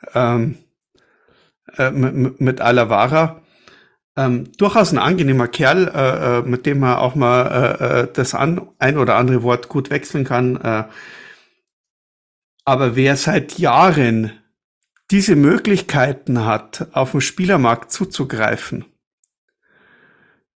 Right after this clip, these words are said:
und eigentlich Jahr für Jahr kriegt's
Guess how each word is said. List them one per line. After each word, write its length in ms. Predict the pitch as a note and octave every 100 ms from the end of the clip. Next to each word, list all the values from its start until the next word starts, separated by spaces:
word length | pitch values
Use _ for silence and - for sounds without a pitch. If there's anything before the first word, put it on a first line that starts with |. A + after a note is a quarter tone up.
| _ _
und 220 | C#3+ C#3
eigentlich 720 | - C#3 E3 F#3 E3+ E3 -
Jahr 280 | C3+ B2 F3+
für 220 | F#3+ D#3+
Jahr 640 | C#3 B2+ B2+ C3 G#2 - _ _ _ _ _ _ _ _ _ _ _ _ _ _ _ -
kriegt's 340 | E3 D#3+ -